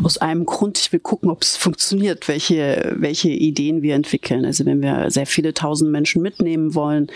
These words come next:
in solchen Maßnahmen, ähm, was funktioniert, wie müssen wir kommunizieren, ja, wann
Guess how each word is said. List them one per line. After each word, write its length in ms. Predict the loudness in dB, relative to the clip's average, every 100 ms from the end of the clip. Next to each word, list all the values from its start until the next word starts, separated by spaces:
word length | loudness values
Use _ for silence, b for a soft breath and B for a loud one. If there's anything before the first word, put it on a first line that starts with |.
| B B -2
in 160 | 0 0
solchen 340 | 0 2 0
Maßnahmen, 680 | 0 0 0 0 0 0 -2 B B B -4
ähm, 400 | -2 0 2 0 -2 -2
was 240 | -4 -2 -2
funktioniert, 840 | 0 0 0 0 2 2 0 -2 -2
wie 140 | 0
müssen 360 | 2 0 0 0
wir 80 | -2
kommunizieren, 1120 | 0 2 2 2 0 -2 -2 0 2 2 0
ja, 280 | 0 0 0
wann 120 | 2